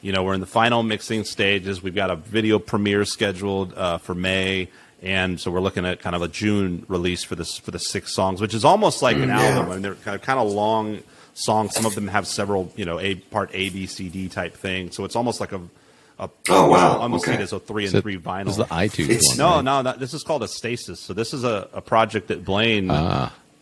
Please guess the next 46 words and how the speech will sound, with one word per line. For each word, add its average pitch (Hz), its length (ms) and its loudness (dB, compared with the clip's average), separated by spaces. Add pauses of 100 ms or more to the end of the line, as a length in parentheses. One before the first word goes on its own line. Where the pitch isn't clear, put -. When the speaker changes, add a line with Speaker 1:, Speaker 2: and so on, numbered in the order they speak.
(100)
Speaker 1:
st-, - 640 -2
you 123 80 2
know, 87 100 2
had 101 400 -4
been 104 180 6
writing 110 380 6
for 104 180 0
several 101 300 2
years 92 220 -2
back, 107 440 4
and 90 280 -8 (120)
I 101 100 0
got 104 180 2
involved, 98 580 2
and, 92 240 -4
and 90 140 -4
then 90 80 -2
we 90 80 -4
started, 90 320 -2
we 98 80 -2
have 90 100 -4
just 95 220 -8
kind 92 180 2
of 85 140 -8
been 90 120 -4
picking 95 280 -4
at 90 100 0
it 87 40 -2
and 90 100 -8
recording 101 320 0
it 95 40 0
over 87 140 -2
the 87 80 0
years, 98 340 2
and 82 120 -16
Steven 110 320 -2
came 98 240 -2
in 90 40 -2
and 87 80 -2
played 85 200 -4
sax 101 420 -4
on 82 180 -4
one 82 100 -4
of 82 40 -4
the 80 60 -6
tunes, 85 520 -4